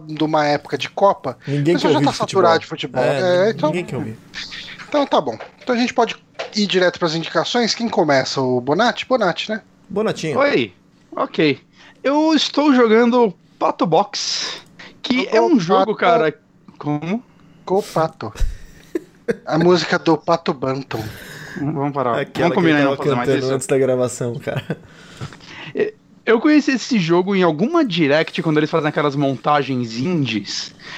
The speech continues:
Speaker 3: e passou, tipo, uns cinco segundos desse jogo, e eu falei, "Caralho, que negócio foda." E ele saiu e ninguém tá falando dele, cara. E assim, eu, eu cheguei à conclusão que acho que, tipo,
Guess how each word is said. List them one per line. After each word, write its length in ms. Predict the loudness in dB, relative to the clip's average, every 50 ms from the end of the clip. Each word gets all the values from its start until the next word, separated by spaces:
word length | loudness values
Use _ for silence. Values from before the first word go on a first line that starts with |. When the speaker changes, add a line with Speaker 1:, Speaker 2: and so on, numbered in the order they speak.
| -16 -6 -2
Speaker 3:
e 80 | -2 0
passou, 380 | 2 2 2 0 2 0 0 0
tipo, 260 | 0 -2 -4 0 0
uns 140 | 2 2 2
cinco 300 | 0 0 0 0 0 -4
segundos 420 | -6 -6 -4 -2 0 0 0 0 -2
desse 200 | -2 -2 -4 -4
jogo, 420 | -2 2 2 2 2 2 0 -2 0
e 60 | 0
eu 80 | -2
falei, 260 | 0 0 0 0 0 0
"Caralho, 420 | -2 -4 -4 -2 2 2 2 2
que 100 | 4 4
negócio 320 | 4 4 4 2 2 -2 -6
foda." 480 | -4 0 2 2 4 4 2 0 0 -2 -8 -20 -20 -20 -20 _ _ _
E 240 | 0 2 2 2 2
ele 220 | 2 0 0 0
saiu 440 | -2 0 2 2 2 2 2 2 2
e 40 | 4
ninguém 300 | 4 4 4 6 6 4
tá 100 | 2 0
falando 320 | 0 0 2 4 4 2
dele, 340 | 4 4 4 4 4 4 4
cara. 180 | 4 4 4 6
E 100 | 6 6
assim, 300 | 4 4 4 0 0 0
eu, 160 | 0 -2 -2 -4 -6 -16 -20 -20 -20 -20 -18 -16 -12 -10 -2 0
eu 100 | 2 2
cheguei 220 | 2 0 0 0
à 40 | 2
conclusão 500 | 2 2 2 2 2 2 4 2 2 2
que 120 | 4 4
acho 200 | 4 4 2 2
que, 480 | -2 0 0 2 2 2 2 0 0 -2 -4 -8
tipo, 260 | -10 -8 -6 -6 -8